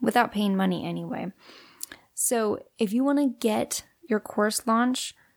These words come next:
marketed really well, video is the way to go, but it can be time consuming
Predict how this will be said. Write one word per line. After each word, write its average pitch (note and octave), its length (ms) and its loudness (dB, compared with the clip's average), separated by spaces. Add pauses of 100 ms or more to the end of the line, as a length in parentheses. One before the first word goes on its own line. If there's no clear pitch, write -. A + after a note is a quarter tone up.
(140)
marketed G#3 540 0
really G3+ 260 0
well, F#3+ 480 0 (760)
video B3 360 4
is G#3+ 160 4
the G#3 80 0
way F#3+ 180 4
to F#3+ 80 2
go, F#3 220 0
but G3+ 240 -2
it G#3 120 -2
can C4+ 280 2
be C#4+ 100 2
time F4 300 -2
consuming F#3 640 0